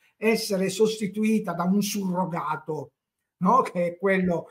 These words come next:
dell'Unione Europea e di altre nazioni occidentali, perché ci sono ancora anche altre, eh. C'è il Giappone, l'Australia, c'è il Canada e così via. Ma non sappiamo quanto questo surrogato possa,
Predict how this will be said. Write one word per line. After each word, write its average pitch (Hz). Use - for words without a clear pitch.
dell'Unione 190
Europea 196
e 226
di 180
altre 180
nazioni 190
occidentali, 170
perché 170
ci 160
sono 160
ancora 165
anche 170
altre, 165
eh. 170
C'è -
il 120
Giappone, 208
l'Australia, -
c'è -
il -
Canada 175
e 139
così 156
via. 170
Ma 185
non 220
sappiamo 208
quanto 175
questo 185
surrogato 170
possa, 175